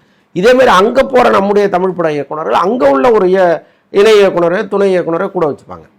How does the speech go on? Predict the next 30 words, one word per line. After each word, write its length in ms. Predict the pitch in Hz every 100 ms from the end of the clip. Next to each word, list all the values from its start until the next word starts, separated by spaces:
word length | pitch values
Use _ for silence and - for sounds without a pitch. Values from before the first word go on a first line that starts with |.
| _
அப்ப 220 | - 202
அவங்க 380 | 285 202 269 269
அங்க 200 | 220 202
உள்ள 180 | 202 185
கலாச்சாரத்தை 560 | 165 156 139 127 117 127
சொல்லி 180 | 120
கொடுக்குறாங்க. 680 | 117 92 - - _ _ -
இது 100 | 156
ரொம்ப 420 | 190 214 262 226
ஈஸியான 480 | 185 202 196 226 202
ஒரு 140 | 185 139
விஷயம். 280 | 127 110
ஒரு 100 | 95
காலத்துல 540 | 98 147 151 165 160 143 _ _ _
கே 160 | - 170
விஸ்வநாத், 680 | 165 151 156 151 135 156
சிங்கீதம் 460 | 190 165 165 165 156
சீனிவாசராவெல்லாம் 720 | 151 165 151 139 151 151 214
நம்ம 180 | 180 175
ஊரு 440 | 196 196 180 147 - _ _ -
ஆட்கள் 280 | 180 170
இல்லையே, 220 | 156 139 107
எல்லாமே 300 | 139 196 196
தெலுங்கு 300 | 180 202 175
தானே. 180 | 147 120 127
இங்க 140 | 139
வந்து 220 | 160 185
என்ன 440 | 185 143 185 214 226
மாதிரி 300 | 202 202 190
படங்கள்லாம் 720 | 175 170 175 165 165 160